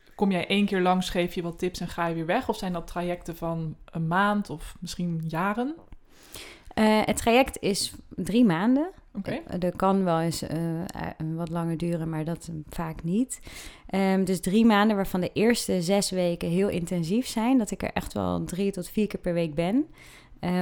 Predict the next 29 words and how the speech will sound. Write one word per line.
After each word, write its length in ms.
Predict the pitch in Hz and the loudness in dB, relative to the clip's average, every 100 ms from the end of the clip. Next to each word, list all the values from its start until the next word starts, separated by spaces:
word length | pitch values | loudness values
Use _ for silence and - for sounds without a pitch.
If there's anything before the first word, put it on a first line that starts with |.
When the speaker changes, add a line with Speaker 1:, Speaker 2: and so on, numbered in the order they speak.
| - | 2
Speaker 2:
op 140 | 202 | 0
verschillende 540 | - 196 202 185 180 | 0 0 0 2 0
tijden, 380 | 175 190 196 190 | 2 4 4 2
dus 180 | 170 165 | -2 -4
's 60 | 170 | -4
ochtends, 340 | 170 - 170 | -4 -4 -4
's 60 | 170 | -2
avonds, 320 | 165 - - | -4 -4 -4
in 60 | |
het 120 | 165 160 | -2 0
weekend. 320 | 214 220 202 | 0 0 0
Ligt 200 | 170 - | -4 -4
er 60 | |
gewoon 280 | 170 - 160 - - | -6 -4 -4 -6 -2
echt 300 | 208 - - | -2 -2 -2
aan 400 | 185 175 165 156 | -2 0 -2 -6
waar 360 | 175 160 180 170 | -4 0 4 4
ouders 380 | 170 170 156 - - - - | 2 0 -4 -10 -14 -20 -10
de 160 | 185 190 | -2 -2
problemen 520 | - 175 170 180 180 | 0 0 2 0 0
ervaren. 640 | 170 160 165 208 214 233 302 - - - - - - _ | -2 -2 -2 -2 -4 -4 -6 -10 -16 -16 -18 -20 -20 _
Ehm, 720 | 185 185 185 180 185 180 170 175 233 - | -2 2 2 2 2 2 -2 -6 -10 0
en 140 | 196 | 4
dan 120 | 196 | 4
de 120 | 180 175 | 4 4
laatste 320 | 180 226 233 | 4 4 2
zes 220 | 202 185 | 0 0
weken, 420 | 185 180 180 185 | 4 4 4 -2
d-, 100 | 170 | -4